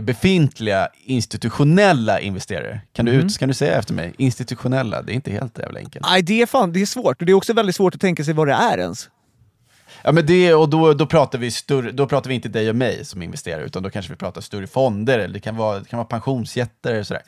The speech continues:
Speaker 2: Ja.
Speaker 1: Så de i alla fall skjutsar in mer pengar då, men det är ju, innebär ju fortfarande att det kommer ut mer aktier. Du som aktieägare blir ju utspädd.
Speaker 2: Just det, just det.
Speaker 1: Eh,
Speaker 2: Jag, jag
Speaker 1: ja,
Speaker 2: får
Speaker 1: och
Speaker 2: mindre, mindre ägen-, alltså min procent blir
Speaker 1: Ja,
Speaker 2: mindre.
Speaker 1: precis.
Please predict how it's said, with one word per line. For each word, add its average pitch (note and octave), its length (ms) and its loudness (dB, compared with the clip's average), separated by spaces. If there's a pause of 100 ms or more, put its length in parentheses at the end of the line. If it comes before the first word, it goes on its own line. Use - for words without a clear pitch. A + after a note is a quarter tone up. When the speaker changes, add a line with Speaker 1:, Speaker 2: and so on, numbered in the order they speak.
Speaker 2:
Ja. D3 260 2 (340)
Speaker 1:
Så B2 160 -8 (140)
de D#3 380 4
i D3 40 4
alla A#2+ 160 2
fall E2+ 240 -2
skjutsar B2 400 0
in A2 160 0
mer G#2+ 160 0
pengar D3+ 380 4
då, E2 100 -2
men G#2+ 140 -2
det A2+ 80 -2
är - 20 2
ju, A#2+ 200 0
innebär B2+ 360 2
ju B2 80 2
fortfarande D3+ 500 2
att A#2+ 80 0
det B2+ 80 -8
kommer A#2+ 200 -6
ut A2 260 -8
mer A#2 380 -2
aktier. A2 500 -2
Du G2+ 120 -6
som A#2 120 -6
aktieägare C3+ 520 0
blir G#2 120 -6
ju G#2 100 -6
utspädd. G2 800 -6 (180)
Speaker 2:
Just - 260 0
det, F#2 180 -4 (100)
just C3 220 -8
det. F2 220 -10
Speaker 1:
Eh, - 80 -4
Speaker 2:
Jag, E3 200 4
jag - 160 4
Speaker 1:
ja, F3+ 100 6
Speaker 2:
får F#3 120 2
Speaker 1:
och F#3 40 4
Speaker 2:
mindre, F#3 500 4
mindre F3 400 0
ägen-, D#3 480 0
alltså E3 200 -2
min D#3+ 340 -4
procent F3+ 540 -2
blir F3 100 4
Speaker 1:
Ja, A#2+ 60 6
Speaker 2:
mindre. A2 180 2
Speaker 1:
precis. F2+ 300 0